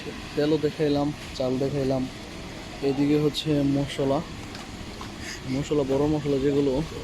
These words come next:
এগুলো হচ্ছে আপনি, আহ, বাকালাতে কিনতে পাইবেন। এক একটা খৈরেল আপনারা জানেন নয় রিয়াল করে, হ্যাঁ, যেটা ভিতরে কিনা হচ্ছে দুই পিস থাকে। এই যে এই মশলাটা, আহ, দুই পিস থাকে, তো এখানেও দুই পিস আছে, কিন্তু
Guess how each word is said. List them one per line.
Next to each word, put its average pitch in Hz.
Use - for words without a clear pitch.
এগুলো 131
হচ্ছে 156
আপনি, 135
আহ, 143
বাকালাতে 147
কিনতে 127
পাইবেন। 151
এক 127
একটা -
খৈরেল 156
আপনারা 143
জানেন 127
নয় 127
রিয়াল 117
করে, 139
হ্যাঁ, 151
যেটা 135
ভিতরে 143
কিনা 151
হচ্ছে 143
দুই 147
পিস 127
থাকে। 110
এই 127
যে 139
এই 127
মশলাটা, 131
আহ, 107
দুই 143
পিস 139
থাকে, 135
তো 147
এখানেও 147
দুই 151
পিস 139
আছে, -
কিন্তু 131